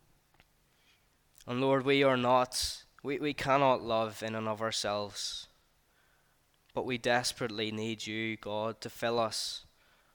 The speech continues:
with love. Love for one another and, and, and love for you, and love for, for everybody else as well, God. Lord, we desperately need you to fill us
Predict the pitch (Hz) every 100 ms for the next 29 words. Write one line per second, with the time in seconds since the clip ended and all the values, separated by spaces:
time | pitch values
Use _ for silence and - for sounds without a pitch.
0 | _ 107 - 98 95 98 _ _ _ _
1 | _ _ _ _ _ _ _ _ _ -
2 | 120 110 - 123 113 113 110 107 113 117
3 | 117 107 110 107 107 - - - _ _
4 | _ - 104 101 107 117 117 113 - 110
5 | 101 101 101 101 _ _ _ _ - 117
6 | 123 143 147 - - 113 107 - - -
7 | - 120 113 110 113 110 107 107 104 -
8 | 110 107 104 104 104 107 104 - - -
9 | _ _ _ _ _ _ _ 131 131 120
10 | 123 120 - - - 135 135 135 - 131
11 | 107 113 110 110 113 - - _ - 123
12 | 127 120 - 127 120 113 - -